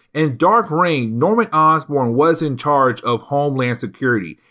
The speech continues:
into protecting America. But on top of that, there were characters out there he felt like they were a threat to America that had to be arrested. And one of those characters is Nick Fury,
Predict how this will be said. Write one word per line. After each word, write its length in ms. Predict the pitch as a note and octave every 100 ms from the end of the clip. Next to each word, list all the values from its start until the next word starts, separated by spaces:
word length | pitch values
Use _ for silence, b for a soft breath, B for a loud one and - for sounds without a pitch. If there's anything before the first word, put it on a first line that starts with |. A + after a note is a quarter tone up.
| -
into 420 | D3 C#3+ - D3+
protecting 760 | C#3 A#2+ - D3+ C#3+ - C#3+ B2+
America. 760 | A#2 G2 G2+ A#2+ F2 D#2+ - - b b
But 140 | C#3
on 180 | C3+ B2
top 340 | A#2+ F3+ A3+ A#3
of 180 | C3+
that, 320 | C3 B2 A2+ A2+
there 160 | D#3
were 180 | D#3 D#3
characters 640 | D3+ G3 A3+ G#3 F3+ D3+ -
out 320 | D3 D#3+ -
there 300 | C3+ A#2 - b
he 200 | b F3+
felt 360 | D#3+ - G#3 B3
like 320 | F3+ F3+ D#3
they 160 | D#3+ D3+
were 280 | C#3+ C#3 C3
a 80 | A2+
threat 460 | - C#3+ A3 A#2 -
to 180 | C#3+
America 640 | A#2+ A#2 A2+ A2+ - A2+ - b b
that 220 | C#3 C3+
had 340 | A#2+ A#2+ A2 -
to 160 | B2
be 340 | G#2 G#2+ G2 G2
arrested. 880 | G2 F2+ G2+ C#3+ C#3+ - E2 - - b b
And 280 | C#3+ C#3+ B2+
one 160 | E3+
of 140 | F#3+ C#3+
those 240 | C3 A2+
characters 600 | - A3 A#3 G#3 C#3+ C3 B2+
is 320 | B2+ B2 A#2+
Nick 440 | - G#2 A#2 G#2 -
Fury, 480 | - E3 C3+ D#2